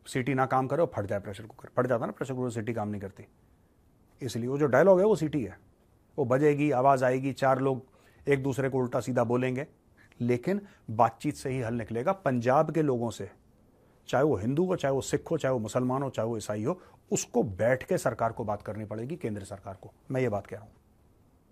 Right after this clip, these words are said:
केंद्र सरकार को बैठ के स्टेक होल्डर से बात करनी पड़ेगी। आप बात नहीं करोगे, आप रास्ता कभी नहीं निकलेगा। आप देखो,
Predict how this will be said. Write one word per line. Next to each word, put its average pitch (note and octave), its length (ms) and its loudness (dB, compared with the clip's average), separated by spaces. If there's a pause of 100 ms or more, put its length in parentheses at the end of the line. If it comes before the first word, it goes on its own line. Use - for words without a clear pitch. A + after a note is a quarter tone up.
(560)
केंद्र A3 240 6
सरकार D3 340 2
को C3+ 140 -4
बैठ A#2+ 320 -4
के - 160 -6
स्टेक E3 320 -4
होल्डर B2 280 -2
से A#2+ 160 -6
बात G2+ 180 -6
करनी G2 220 -16
पड़ेगी। - 360 -20 (2000)
आप A#2 180 0
बात A#2 220 0
नहीं D3 120 0
करोगे, C#3+ 340 -2 (280)
आप A#2 140 -2
रास्ता A2+ 260 -4
कभी G#2 200 -6
नहीं G2 100 -10
निकलेगा। F#2+ 400 -18 (2500)
आप B2+ 280 2 (300)
देखो, C#3 340 4